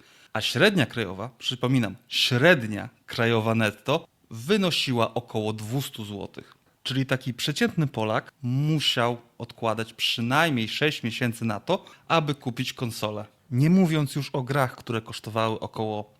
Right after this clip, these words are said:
siedemdziesięciu do stu złotych. Czyli połowę pensji musiał przeznaczać na grę.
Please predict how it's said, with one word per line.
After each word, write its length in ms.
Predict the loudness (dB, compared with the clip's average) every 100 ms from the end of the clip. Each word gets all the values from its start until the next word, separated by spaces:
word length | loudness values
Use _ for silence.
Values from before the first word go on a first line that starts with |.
| -8
siedemdziesięciu 880 | -2 0 0 0 0 2 2 2 -2
do 220 | -4 -6
stu 300 | -8 -8 -6
złotych. 580 | -4 -6 -8 -12 -18 -20 -20 -20 _
Czyli 300 | -2 0 0 -4 _
połowę 380 | 0 2 4 2
pensji 500 | 2 2 2 -4 -6 -2
musiał 500 | 0 0 0 -2 -2
przeznaczać 680 | -4 -6 -4 -4 -6 -6 -6
na 100 | -4
grę. 260 | -2 -4